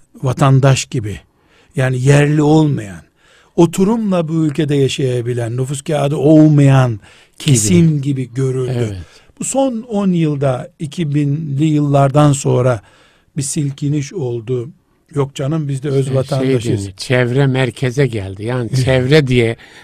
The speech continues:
Speaker 2: niteleniyor. Yani
Speaker 1: İdi-, banyo
Speaker 2: Evet.
Speaker 1: suyduk biz
Speaker 2: Gibi,
Speaker 1: şehirlerin.
Speaker 2: evet.
Speaker 1: Yani biz
Speaker 2: Evet.
Speaker 1: gecekondu insan.
Speaker 2: Evet.
Speaker 1: Mesela karikatürize edilirken, e, Müslüman biri karikatürize edilecek, bir gecekonduda oturuyor gibi hep karikatür
Speaker 2: Evet.
Speaker 1: ederlerdi.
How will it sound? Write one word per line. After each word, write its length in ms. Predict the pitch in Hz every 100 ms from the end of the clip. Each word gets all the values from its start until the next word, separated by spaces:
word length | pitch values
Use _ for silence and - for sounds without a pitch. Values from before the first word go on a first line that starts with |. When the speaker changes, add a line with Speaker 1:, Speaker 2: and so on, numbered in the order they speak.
| -
Speaker 2:
niteleniyor. 720 | 139 139 127 120 113 113 107
Yani 320 | 117 131 120 143
Speaker 1:
İdi-, 220 | 202 165 185 156 135
banyo 200 | 165 277 294 240
Speaker 2:
Evet. 100 | -
Speaker 1:
suyduk 500 | 202 160 143 139 147
biz 100 | 135
Speaker 2:
Gibi, 100 | 120 -
Speaker 1:
şehirlerin. 400 | 135 131 131 123
Speaker 2:
evet. 180 | 117 113
Speaker 1:
Yani 360 | 131 127 127
biz 80 | 143
Speaker 2:
Evet. 100 | 120
Speaker 1:
gecekondu 720 | 160 185 220 196 170 156 147
insan. 360 | 147 131 120 127
Speaker 2:
Evet. 100 | 127
Speaker 1:
Mesela 260 | 117 143 139 - _ -
karikatürize 760 | 156 156 156 180 160 156 165
edilirken, 640 | 151 156 160 147 156 143 139 _ _ _ -
e, 180 | 127 123
Müslüman 560 | 127 135 170 151 156 147
biri 240 | 147 143
karikatürize 500 | - 143 135 156 147
edilecek, 260 | 165 196 196
bir 60 | 185
gecekonduda 600 | 190 196 190 190 190 190
oturuyor 420 | 175 175 175 180
gibi 240 | 175 165
hep 200 | 165 151
karikatür 420 | 170 147 139 131 143
Speaker 2:
Evet. 120 | 139
Speaker 1:
ederlerdi. 580 | 139 131 127 120 123